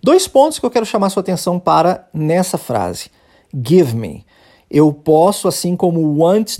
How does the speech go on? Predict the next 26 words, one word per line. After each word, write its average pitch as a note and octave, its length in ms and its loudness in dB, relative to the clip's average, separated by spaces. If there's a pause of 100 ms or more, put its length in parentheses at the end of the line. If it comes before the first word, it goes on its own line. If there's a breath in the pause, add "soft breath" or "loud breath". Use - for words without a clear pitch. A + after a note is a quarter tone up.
(120)
to C3+ 240 0
juntar C#3+ 480 -2
e C#3+ 40 -4
formar C3 400 -2
wanna, C3+ 520 0 (400 soft breath)
give G3 360 2
me, B2 160 -2
eu D3+ 100 0
posso D#3 320 0
juntar D#3+ 400 0
e E3+ 60 0
formar E3 440 0
gimme, C3+ 480 -4 (240)
tá? D#3 300 -2 (340 soft breath)
Give D3 200 2
me D#3+ 260 0
a C3 80 0
hundred. B2 480 -6 (100)
É B2+ 80 -2
muito C#3 460 0
comum C#3 400 0
também. C#3 580 -2 (680 loud breath)
E C#4+ 360 0 (140)
a G3+ 140 0
palavra, G3 520 2 (520)
a, C3 720 0